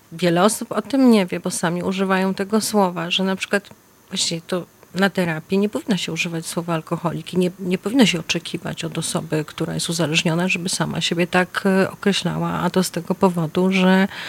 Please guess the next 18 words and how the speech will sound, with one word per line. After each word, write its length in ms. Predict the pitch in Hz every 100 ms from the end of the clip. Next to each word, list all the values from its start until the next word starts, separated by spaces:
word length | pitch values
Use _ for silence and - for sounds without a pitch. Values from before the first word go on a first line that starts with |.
| - - - - - -
e, 540 | 180 175 175 175 180 175 - - - - - - - - - -
alkoholik, 680 | 190 180 175 - 240 175 -
słowo 260 | 180 175
alkoholik 540 | 170 - 175 139 165 -
pochodzi 520 | 180 190 185 202 202
z 120 | 190
nazwy 380 | 185 156 156 202
wspólnoty 840 | 190 - 180 165 156 - 175 226 269
samopomocowej, 1160 | - 180 170 165 165 160 165 160 160 160 220 262
tak? 260 | 170 180 -
To 80 |
jest 120 | 170 170 - -
właściwie 300 | 165 - 165
taka 280 | 165 - 156
wspólnota 560 | - - 170 165 165
wsparciowa 1080 | - - - 180 175 - 156 151 170 220 285 - - - - - -
anonimowych 680 | 190 196 202 190 165 180
alkoholików, 680 | 190 - 202 277 330 226 175